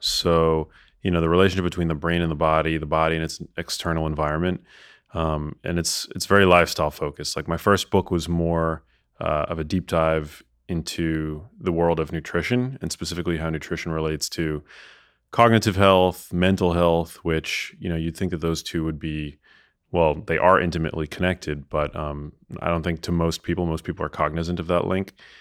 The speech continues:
But this book is more of, like, a three hundred sixty degree lifestyle guide. And, uh, I had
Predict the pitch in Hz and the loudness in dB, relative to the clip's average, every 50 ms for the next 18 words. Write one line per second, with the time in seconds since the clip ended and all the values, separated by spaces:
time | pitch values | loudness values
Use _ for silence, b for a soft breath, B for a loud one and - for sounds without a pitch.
0 | b b b b b b b _ - 104 87 131 139 - - 135 123 101 113 87 | b b b b b b b _ -4 0 6 6 6 6 6 4 6 6 4 4
1 | 95 98 95 90 82 82 78 80 76 - 87 82 90 85 82 82 78 - 80 - | 4 4 4 6 4 2 0 0 -2 -2 0 0 0 -2 -2 -4 -6 -6 -6 -6
2 | - 82 80 76 - 85 82 82 80 80 78 76 - _ _ - 85 82 80 78 | -6 -8 -8 -4 -2 -2 0 0 0 -2 -4 -6 -8 _ _ 0 2 2 2 2
3 | - - - - - - - - - - - - - _ _ b b b b b | -2 -6 -8 -8 -8 -8 -8 -8 -8 -8 -10 -12 -18 _ _ b b b b b
4 | b b - - 85 82 80 80 82 82 78 76 71 - b b b b b b | b b -4 -2 0 0 2 2 4 4 4 2 2 -2 b b b b b b
5 | b b 90 90 95 95 95 95 90 87 - | b b -2 0 4 6 6 6 6 4 0